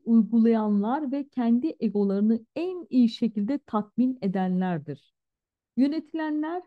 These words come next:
her söyleneni yapar, itiraz etmez, soru sormaz,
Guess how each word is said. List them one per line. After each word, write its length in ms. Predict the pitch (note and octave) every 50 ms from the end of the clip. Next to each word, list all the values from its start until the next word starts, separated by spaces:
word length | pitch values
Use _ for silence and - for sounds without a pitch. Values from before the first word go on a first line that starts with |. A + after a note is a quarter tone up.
| _ _ _
her 260 | - D#4+ F4 F#4+ F#4+
söyleneni 680 | F4+ - _ - C4+ C4 B3 A#3+ A3+ A3 A3 G3+ F#3+ F#3+
yapar, 460 | F#3+ G#3+ A#3 - - C#4+ D4 D#4 D4+ - _
itiraz 600 | - A#3 A#3 A3+ A3+ A3+ A3+ A3+ A#3 A#3+ A#3+ A#3 _ -
etmez, 520 | G#3+ G#3 G#3 - - F3 D#3+ D#3 D#3+ - _ _ _ _ _ _ _ -
soru 200 | C4+ C4+ C#4 C4
sormaz, 640 | - - C4 A#3 A3+ A3+ A3 A3+ C4 D4+ D#4 -